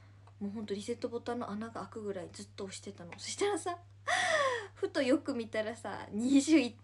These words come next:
分だったの。<laughs>二十一分かーいと思って。え、二十一秒やったらちょっとなんか、「なんでこんな刻むさ」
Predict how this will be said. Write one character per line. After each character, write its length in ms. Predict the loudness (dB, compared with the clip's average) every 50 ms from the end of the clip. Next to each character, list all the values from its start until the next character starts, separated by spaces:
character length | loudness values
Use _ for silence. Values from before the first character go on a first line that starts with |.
| 6
分 200 | 8 10 10 10
だ 100 | 10 8
っ 20 | 6 2 2
た 80 | 4
の。 60 | 10 12 12 12 12 10 6 4 2 -2 -2 -2 -2 -2 -4 -6 -8 -8 -8 -8 -8 -10 -10 -10 -10 -12 -12 -12 -10 0 4 6 6 6 6 4 4 4 2 0 -2 -4
<laughs> 20 |
二 80 | -4 -2
十 280 | 0 0 2 2 4 4
一 140 | 4 4 2
分 300 | 0 0 2 2 2 4
か 100 | 6 6 8 8 8 6 4
ー 40 | 2
い 60 | 0
と 120 | -2 -4
思 100 | -4 -4
っ 40 | -6
て。 280 | -8 -10 -10 -10 -12 -12 -12
え、 80 | -10 -6
二 200 | -2 -2 0 0
十 80 | 0 0
一 320 | 0 0 0 0 -2 -2
秒 400 | 0 2 2 2 2 2 -2 -4 -8 -16 -20 -20 -20 -20 -14 -8
や 100 | -6 -6
っ 20 | -6 -4
た 80 | -4 -2
ら 240 | 0 2 2 2 0
ち 140 | -2 -6 -10
ょ 20 |
っ 20 | -8
と 60 | -6
な 100 | -6 -6
ん 40 | -6
か、 120 | -8 -8 -6
「な 140 | -4 -4 -2
ん 40 | 0
で 80 | -2 -2
こ 120 | -2 -4
ん 40 | -2
な 100 | -2 -4
刻 260 | -4 -6 -8 -6 -6
む 120 | -6 -6 -8
さ」 340 | -10 -10 -10 -10 -10 -10